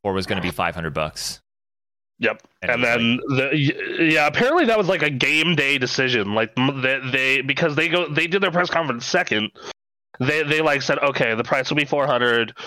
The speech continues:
Speaker 2: We'll take out the camera," and yeah.
Speaker 1: Yeah.
Speaker 2: Okay.
Speaker 1: Yeah.
Speaker 2: Like,
Speaker 1: Good
Speaker 2: and
Speaker 1: call.
Speaker 2: which was fu-, yeah, fucking brilliant. It was, yeah, good, good call, guys.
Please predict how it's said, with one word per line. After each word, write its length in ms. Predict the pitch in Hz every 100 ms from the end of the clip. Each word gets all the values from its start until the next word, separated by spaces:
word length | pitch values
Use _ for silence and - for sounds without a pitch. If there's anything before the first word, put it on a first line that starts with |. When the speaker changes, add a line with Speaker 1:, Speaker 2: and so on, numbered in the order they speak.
| - -
Speaker 2:
We'll 120 | 120
take 220 | - 131
out 140 | 131 123
the 80 | 131
camera," 640 | 135 117 113 113 110 113
and 560 | 117 110 110 110 104 -
yeah. 320 | - 117 95 - _ - _ -
Speaker 1:
Yeah. 140 | 87
Speaker 2:
Okay. 240 | - 104 - _ _ -
Speaker 1:
Yeah. 120 | 82 - -
Speaker 2:
Like, 220 | 139 131
Speaker 1:
Good 120 | 131 156
Speaker 2:
and 80 | 175
Speaker 1:
call. 80 |
Speaker 2:
which 200 | 185 185
was 200 | 196 208 -
fu-, 680 | - 185 180 147 170 170 202 302
yeah, 280 | 302 254 294 - - -
fucking 320 | 175 180 233
brilliant. 420 | 277 370 294 214 _
It 180 | 156 135
was, 340 | 185 185 180 202
yeah, 220 | 262 220 - -
good, 240 | 208 180
good 160 | 220 185
call, 240 | 220 220
guys. 480 | 196 175 - -